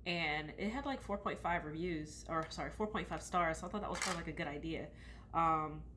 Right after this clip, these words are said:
to actually check it out as a product. And it's not expensive either. I wanna say this costs, like, maybe five or six dollars,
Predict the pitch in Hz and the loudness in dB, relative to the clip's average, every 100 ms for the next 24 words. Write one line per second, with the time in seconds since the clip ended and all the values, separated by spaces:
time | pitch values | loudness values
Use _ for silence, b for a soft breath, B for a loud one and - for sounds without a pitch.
0 | - - - 214 - 233 254 254 233 - | -14 -4 2 2 2 2 2 4 2 0
1 | 190 196 226 180 - - 226 226 247 - | -6 -2 2 2 0 -2 -2 -2 2 2
2 | - - 190 185 196 180 185 185 190 202 | 0 -2 -2 -2 0 -2 -2 -2 -4 -4
3 | 190 175 - 185 180 185 180 170 175 151 | -2 -2 2 4 4 0 -2 -4 -2 -2
4 | 160 180 180 - 139 151 185 220 - | 0 -2 -8 -6 -2 0 0 -2 -4